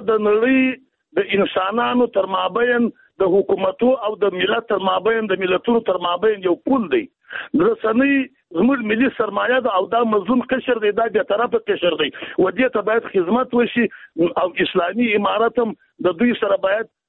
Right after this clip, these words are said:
دا دې ته یو قانون باید جوړ شي، د دوی سره په امانګۍ، د دوی راپورونه باید سمسور نه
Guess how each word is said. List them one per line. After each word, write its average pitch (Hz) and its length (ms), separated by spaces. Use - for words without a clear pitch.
دا 202 120
دې 214 320
ته 208 60
یو 190 100
قانون 202 480
باید 214 320
جوړ 233 120
شي، 226 100
د - 420
دوی 254 200
سره 196 160
په 185 140
امانګۍ، 180 540
د 180 140
دوی 247 120
راپورونه 208 500
باید 226 300
سمسور 214 440
نه 233 80